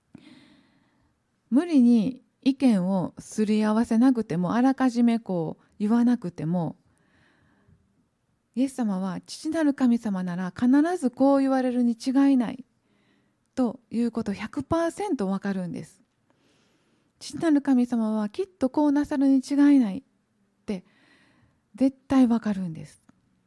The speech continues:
そんなものすごい一致、百パーセントの完全な一致。そのようにイエス様は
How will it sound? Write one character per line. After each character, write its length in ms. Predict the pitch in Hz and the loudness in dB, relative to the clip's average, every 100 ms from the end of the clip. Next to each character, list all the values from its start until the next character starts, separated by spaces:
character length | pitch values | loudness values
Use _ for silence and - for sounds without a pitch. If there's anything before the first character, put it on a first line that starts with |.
| _ _ _ _ _ _ _ _ _ _ _ _ | _ _ _ _ _ _ _ _ _ _ _ _
そ 220 | - 285 | -4 0
ん 180 | 311 294 | 2 2
な 220 | 285 254 _ _ | 2 0 _ _
も 160 | 190 190 | -8 -2
の 120 | 226 | -2
す 220 | 233 - | -4 -6
ご 120 | 285 | -2
い 160 | 320 208 | -2 -2
一 80 | 208 _ _ - | -6 _ _ -10
致、 160 | 190 - _ - - _ | -8 -10 _ -20 -20 _
百 260 | - 208 196 | -10 -8 -8
パ 220 | - 220 | -2 -2
ー 60 | 220 | 2
セ 180 | 285 | 4
ン 80 | 285 | 4
ト 120 | 247 | 2
の 120 | 190 175 | -4 -4
完 300 | - 269 285 | 0 0 2
全 240 | 302 269 | 2 2
な 100 | 233 | 2
一 140 | 165 - | -2 -6
致。 240 | _ 165 170 _ _ _ _ _ _ _ _ _ _ _ | _ -12 -12 _ _ _ _ _ _ _ _ _ _ _
そ 220 | - 320 | -2 0
の 140 | 330 | 2
よ 180 | 320 320 | 0 2
う 80 | 269 | 4
に 100 | 220 | 4
イ 40 | |
エ 80 | 226 | 2
ス 80 | 226 | 0
様 280 | 214 202 190 | -4 -2 -2
は 280 | 208 202 | -4 -4